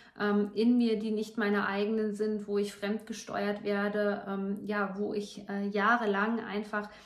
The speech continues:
ähm, vielleicht auch das gemacht habe, was von mir verlangt worden ist, was vom System verlangt worden ist und so weiter. Also da geht es um einen richtigen Befreiungsschlag und somit bringt dieser Neumond in Wassermann am einundzwanzigsten ersten eine schöne, frische Energie ins Feld, um Dinge neu zu starten,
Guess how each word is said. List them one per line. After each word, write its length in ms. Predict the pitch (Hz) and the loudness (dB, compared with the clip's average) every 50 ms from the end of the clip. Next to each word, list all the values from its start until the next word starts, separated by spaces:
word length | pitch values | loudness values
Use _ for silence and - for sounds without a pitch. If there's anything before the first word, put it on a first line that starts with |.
| - - - _ _ - | -20 -20 -20 _ _ -4
ähm, 320 | 202 208 202 202 202 202 202 | 0 2 4 4 4 4 2
vielleicht 280 | - 208 202 208 202 | 0 -2 -2 -2 -2
auch 80 | 202 202 | -4 -6
das 260 | - 214 214 214 - | -4 -4 -4 -4 -2
gemacht 400 | - 214 208 214 220 214 - - | -4 -2 0 0 -2 -2 -4 -2
habe, 260 | 240 214 214 208 208 | 0 0 2 2 0
was 220 | 202 208 208 - - | 0 -2 -2 -2 -2
von 100 | 220 202 | 0 0
mir 140 | 208 208 208 | 0 0 -2
verlangt 460 | - 208 190 202 208 220 208 - 202 | -4 -6 -4 -2 -2 -4 -4 -6 -4
worden 260 | 196 202 202 202 202 | -2 -2 0 0 -2
ist, 320 | - - 208 208 202 - | -2 -2 -4 -4 -4 -6
was 160 | - 202 202 - | -10 -12 -10 -6
vom 160 | 214 208 202 | -4 -4 -2
System 380 | 202 202 202 - - 220 214 | -4 -6 -8 -6 -6 -6 -6
verlangt 480 | 214 - 208 196 196 202 208 202 - - | -6 -4 -4 -2 -2 -2 -2 -4 -6 -6
worden 240 | 208 202 196 202 202 | -6 -4 -4 -4 -6
ist 160 | 202 202 - | -8 -8 -8
und 100 | 196 202 | -8 -8
so 140 | 202 202 196 | -8 -8 -6
weiter. 260 | 202 202 202 202 196 | -6 -6 -6 -4 -4
Also 200 | 202 202 196 196 | -4 -4 -4 -4
da 120 | 202 202 | -4 -4
geht 220 | 208 202 202 208 208 | -4 -4 -4 -6 -8
es 120 | 202 202 | -8 -8
um 140 | - 202 208 | -6 -4 0
einen 240 | 208 208 208 208 202 - - - - - - | 0 2 2 0 -2 -4 -12 -18 -20 -10 -6
richtigen 460 | 208 208 254 320 320 - 311 269 262 | -2 0 0 0 0 0 0 2 2
Befreiungsschlag 1160 | 233 226 - - - 220 226 269 269 226 208 202 202 - - - - 208 196 202 214 240 - 208 | 2 0 -2 -4 -4 -2 0 0 2 2 2 2 2 0 -6 -8 -4 0 2 2 2 2 0 -2
und 120 | 220 214 | -4 -2
somit 260 | 208 220 226 220 220 | 0 0 0 0 -2
bringt 240 | - - 233 226 208 | -4 -4 -4 -2 -2
dieser 240 | 214 214 220 220 214 | -2 0 0 2 4
Neumond 720 | 202 202 208 220 247 277 294 269 226 208 220 233 240 233 | 4 4 4 4 4 4 4 4 4 4 4 2 2 2
in 160 | - 226 214 | 0 0 0
Wassermann 560 | 208 233 233 - 208 185 190 190 196 208 214 214 | 0 0 0 0 -2 -2 -2 0 0 0 0 -2
am 160 | - 202 190 | -2 -4 -4
einundzwanzigsten 600 | - 196 202 202 202 208 208 202 202 - - - | -4 -2 -4 -2 -2 -2 -4 -4 -6 -8 -12 -8
ersten 320 | - - 226 220 - 233 220 | -6 -6 -6 -4 -2 -2 -2
eine 180 | 220 214 220 | 0 0 -2
schöne, 400 | 220 - - - 302 381 381 359 | -2 -2 -2 -2 0 2 2 0
frische 360 | 349 - - 294 320 320 302 | -2 -4 -2 -2 -2 0 -2
Energie 600 | - - 233 240 247 240 233 214 226 254 269 254 | -2 0 2 2 2 2 2 2 2 2 2 2
ins 220 | - 220 220 - - | 2 0 -2 -4 -4
Feld, 360 | - 220 220 226 220 - - | -2 0 2 2 2 0 0
um 240 | 262 269 277 269 240 | 2 4 4 4 4
Dinge 280 | - 247 247 254 247 | 4 2 2 4 4
neu 180 | 220 226 233 240 | 4 4 2 2
zu 180 | 240 - 254 240 | 0 0 -4 -6
starten, 600 | - - - 190 185 196 208 233 - 233 226 226 | -6 -6 -4 0 2 2 2 2 2 0 -2 -2